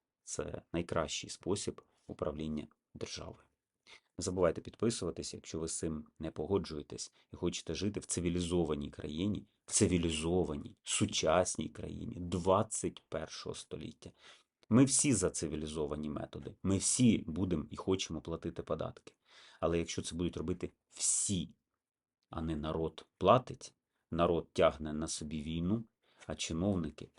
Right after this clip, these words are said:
жиріють, багатіють, закуповуються, а паралельно з цим виходить депутат і каже:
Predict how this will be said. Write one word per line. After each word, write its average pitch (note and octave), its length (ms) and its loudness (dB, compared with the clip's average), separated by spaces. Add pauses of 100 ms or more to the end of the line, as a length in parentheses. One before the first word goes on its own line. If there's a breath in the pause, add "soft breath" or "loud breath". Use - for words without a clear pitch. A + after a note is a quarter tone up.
жиріють, E2 760 0
багатіють, D#2+ 960 2 (500 soft breath)
закуповуються, G2 1120 4 (640)
а E2 400 2 (480)
паралельно A2 580 12
з - 160 -2
цим F#2+ 220 6
виходить D#2 480 0
депутат G2 520 4
і F2+ 40 -6
каже: E2+ 360 -6